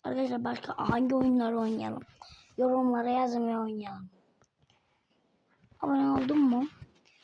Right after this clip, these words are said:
Like attın mı? Ve bildirimleri açtın mı sen? Arkadaşlar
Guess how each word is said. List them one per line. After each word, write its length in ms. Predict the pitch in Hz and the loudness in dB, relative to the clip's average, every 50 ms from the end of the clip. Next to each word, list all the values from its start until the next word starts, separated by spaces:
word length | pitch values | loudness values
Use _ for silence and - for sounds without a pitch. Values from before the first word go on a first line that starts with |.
| - - 269 | -8 -4 -2
Like 320 | 262 269 269 262 - 285 | 0 0 0 0 0 -2
attın 340 | 277 269 - _ - 285 277 | -2 -2 -4 _ -2 2 2
mı? 280 | 240 226 226 226 240 - _ - - _ _ - _ _ - | 2 2 0 -2 -4 -8 _ -20 -20 _ _ -20 _ _ -2
Ve 140 | 262 262 247 | 0 0 2
bildirimleri 560 | 262 262 269 277 277 277 269 269 262 262 262 - - - | 2 4 4 4 6 6 6 4 4 2 0 -2 -2 -2
açtın 520 | - 254 254 226 - _ - - 277 262 | 0 0 0 -2 -6 _ -2 2 2 2
mı 80 | 240 220 | 2 0
sen? 320 | - - - - - _ _ _ _ _ _ _ - - - - - - - - - _ _ _ _ _ _ - - _ _ - _ _ _ _ _ _ _ _ _ _ _ _ _ _ _ _ _ _ _ _ _ _ _ - - _ _ _ _ _ _ _ _ _ _ _ _ _ _ _ _ _ _ _ _ _ _ _ _ _ _ _ _ _ _ _ _ _ _ _ _ _ - - _ _ | -4 -6 -8 -10 -12 _ _ _ _ _ _ _ -6 -6 -6 -6 -10 -10 -10 -12 -18 _ _ _ _ _ _ -20 -20 _ _ -20 _ _ _ _ _ _ _ _ _ _ _ _ _ _ _ _ _ _ _ _ _ _ _ -20 -20 _ _ _ _ _ _ _ _ _ _ _ _ _ _ _ _ _ _ _ _ _ _ _ _ _ _ _ _ _ _ _ _ _ _ _ _ _ -20 -20 _ _
Arkadaşlar 440 | - - 269 - 269 254 247 240 233 | -10 -10 -8 -6 -6 -6 -6 -6 -8